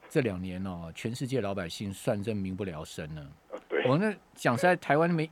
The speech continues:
Speaker 1: 疫情加零，呃，已经感觉疫情啊，
Speaker 2: 已经很好了。
Speaker 1: 再加上能源这些东西，但我，但是我担心未来了，因为毕竟台湾还是一个需要仰赖外来资源的这个地方啊。
Speaker 2: 对，所以大家还是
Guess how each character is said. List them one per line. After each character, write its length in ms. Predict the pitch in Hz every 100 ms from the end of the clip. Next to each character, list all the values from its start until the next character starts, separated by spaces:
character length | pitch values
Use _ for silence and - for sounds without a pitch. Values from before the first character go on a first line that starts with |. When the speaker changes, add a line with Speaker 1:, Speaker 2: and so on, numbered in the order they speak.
| _
Speaker 1:
疫 140 | 190
情 240 | 143 131 135
加 240 | 156 143
零， 180 | 135 123
呃， 80 | 139 151 139
已 100 | 139
经 120 | 120 165
感 180 | 107
觉 260 | 101 113 131 -
疫 140 | 180
情 300 | 143 - 107
啊， 140 | 113 117
Speaker 2:
已 20 |
经 100 | 113
很 160 | 104 101
好 120 | 160
了。 60 | 156
Speaker 1:
再 40 |
加 140 | 151
上 180 | 147 143
能 120 | 127 135
源 160 | 131
这 80 | 131
些 100 | 143
东 220 | 139 135
西， 200 | 139 127 139 - - -
但 120 | 240
我， 100 | 151 113 - _ _ _
但 120 | 208
是 160 | 196
我 120 | 190 107
担 200 | 147 143
心 180 | 135
未 160 | 135 120
来 200 | 80 -
了， 80 | 127 123 _ _
因 80 | 208
为 60 | 190 -
毕 100 | 202
竟 120 | 180
台 140 | 143 139
湾 120 | 151
还 120 | 139
是 120 | 123
一 80 | 147
个 280 | 135 117 117 -
需 240 | - -
要 120 | 147
仰 160 | 123 95
赖 120 | 113
外 160 | 120 113
来 120 | 98
资 200 | 95 113
源 180 | 101 80
的 200 | 87 78
这 120 | -
个 160 | 87 78
地 180 | - 90
方 180 | - 76
啊。 140 | 69 55 -
Speaker 2:
对， 160 | -
所 160 | - 139
以 60 | 143
大 120 | 147
家 120 | 143
还 120 | 123
是 200 | 110 131